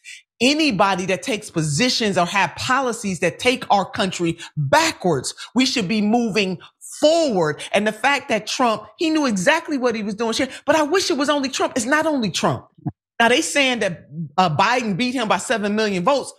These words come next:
Well, in fact, yeah, he did. However, Trump got over seventy million votes. So that means that we're dealing with a bigger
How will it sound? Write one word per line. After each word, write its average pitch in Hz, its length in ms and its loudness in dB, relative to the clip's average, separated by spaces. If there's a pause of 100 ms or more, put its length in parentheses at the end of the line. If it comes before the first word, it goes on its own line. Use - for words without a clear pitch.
(160)
Well, 226 140 0
in 220 80 -2
fact, 254 300 2 (160)
yeah, 269 260 2
he 262 220 -4
did. 247 380 -2 (100)
However, 254 480 0 (340)
Trump 339 260 0
got 226 180 4
over 202 200 0
seventy 202 600 -4 (120)
million 180 760 0
votes. - 560 -2 (280)
So - 140 0
that 302 220 0
means 254 320 -2
that 180 140 0
we're 285 180 0
dealing 208 420 -2
with 190 140 -2
a 151 80 -2
bigger 143 880 -4